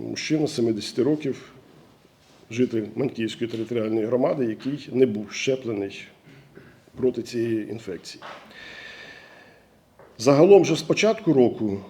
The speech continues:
на ковід дев'ятнадцять захворіло тисячу дев'ятсот дев'яносто дві людини. Для порівняння, минулого року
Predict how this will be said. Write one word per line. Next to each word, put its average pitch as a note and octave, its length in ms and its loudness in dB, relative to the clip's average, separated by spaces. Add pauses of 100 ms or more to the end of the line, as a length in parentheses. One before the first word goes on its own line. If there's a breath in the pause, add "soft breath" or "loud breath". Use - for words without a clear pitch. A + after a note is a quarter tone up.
(140)
на A#2+ 120 0
ковід B2 260 4
дев'ятнадцять C3+ 500 2
захворіло C3 500 4
тисячу B2 400 2
дев'ятсот A#2 380 2
дев'яносто A#2 440 2
дві A2 180 2
людини. D#3+ 440 2 (680)
Для C3+ 180 4
порівняння, D3 640 4 (120)
минулого D#3 720 4
року D3 400 -2